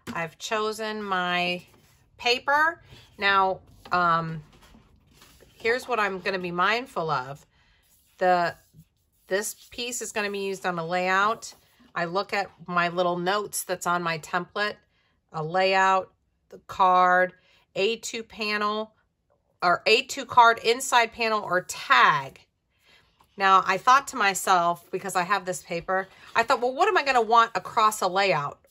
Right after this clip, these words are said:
or on a layout in a big piece?" Probably either a chunk of this or, like, a chunk of this, okay? Um, but this Santa, I thought, "Wouldn't that be cool on a tag?" Especially because I'm mindful that the layouts we're gonna end up with have those tags.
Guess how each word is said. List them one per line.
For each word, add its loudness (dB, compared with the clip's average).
or 2
on 6
a -2
layout 4
in -2
a -6
big -8
piece?" -10
Probably 0
either -2
a 0
chunk -2
of -2
this -2
or, 0
like, -2
a -4
chunk -8
of -4
this, -8
okay? -6
Um, 4
but 0
this 4
Santa, 0
I 6
thought, 2
"Wouldn't -2
that 4
be -8
cool -2
on 2
a -2
tag?" 4
Especially -4
because -8
I'm -4
mindful -4
that -6
the -4
layouts 0
we're -12
gonna -8
end -8
up -6
with -8
have -6
those -8
tags. -2